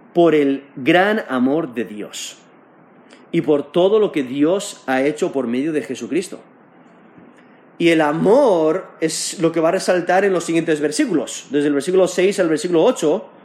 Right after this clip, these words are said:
ese amor de Dios, como nos dice el versículo ocho, "Mas Dios muestra su amor para con nosotros, en que siendo aún pecadores, Cristo murió por nosotros". Es que el creyente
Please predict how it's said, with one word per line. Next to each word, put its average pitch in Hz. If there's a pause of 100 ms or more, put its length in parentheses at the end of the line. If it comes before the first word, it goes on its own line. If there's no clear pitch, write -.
(500)
ese 202
amor 202
de 190
Dios, 208
como 151
nos 143
dice 196
el 202
versículo 196
ocho, 180 (220)
"Mas 175
Dios 196
muestra 214
su 240
amor 254
para 165
con 147
nosotros, 117 (300)
en 208
que 180
siendo 214
aún 220
pecadores, 170
Cristo 156
murió 135
por 120
nosotros". 110 (1800)
Es 147
que 220
el 220
creyente 175